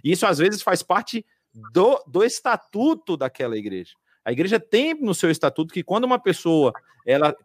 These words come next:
passa por um processo de disciplina, que é um tema que é muito discutido nas igrejas, ela precisa ser excluída para que ela sinta o peso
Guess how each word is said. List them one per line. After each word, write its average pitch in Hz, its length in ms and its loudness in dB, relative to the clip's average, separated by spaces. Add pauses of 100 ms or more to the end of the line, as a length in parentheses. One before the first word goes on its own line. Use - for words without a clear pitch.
passa 220 320 2
por 185 160 -4
um 180 60 -4
processo 151 480 -2
de 131 80 -6
disciplina, 131 680 -4
que - 140 0
é 147 40 2
um 156 160 -2
tema 143 300 -4
que - 120 -2
é 131 40 2
muito 131 480 0
discutido 139 500 0
nas 120 180 0
igrejas, 139 540 0 (580)
ela 156 160 4
precisa 180 280 -4
ser 196 200 2
excluída 262 880 0 (260)
para 175 200 2
que 208 100 -2
ela 202 140 2
sinta 269 560 -2
o 220 100 2
peso 214 600 0